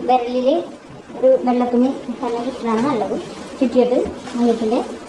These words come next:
പല്ല് തേപ്പിക്കുക, തേപ്പിക്കുക. ചെയ്യണതെല്ലാം മൂന്ന് പ്രാവശ്യം ചെയ്യലാണ് സുന്നത്ത്. ഓരോന്ന് ചെയ്യുമ്പോഴും ബിസ്മില്ലാഹി വഅലാ മില്ലത്തിഹി റസൂലുള്ളാഹ്,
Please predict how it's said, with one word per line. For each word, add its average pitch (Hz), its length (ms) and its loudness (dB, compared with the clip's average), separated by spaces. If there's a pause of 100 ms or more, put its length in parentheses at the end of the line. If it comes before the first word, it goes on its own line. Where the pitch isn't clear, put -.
(120)
പല്ല് 254 240 4
തേപ്പിക്കുക, 240 420 0 (100)
തേപ്പിക്കുക. 214 400 0 (300)
ചെയ്യണതെല്ലാം 277 800 4
മൂന്ന് 262 200 2
പ്രാവശ്യം 277 360 2
ചെയ്യലാണ് 226 400 0 (960)
സുന്നത്ത്. 240 320 0 (580)
ഓരോന്ന് 269 280 2
ചെയ്യുമ്പോഴും 285 480 2 (960)
ബിസ്മില്ലാഹി 247 580 2
വഅലാ 254 460 2
മില്ലത്തിഹി 247 520 2
റസൂലുള്ളാഹ്, 208 560 -2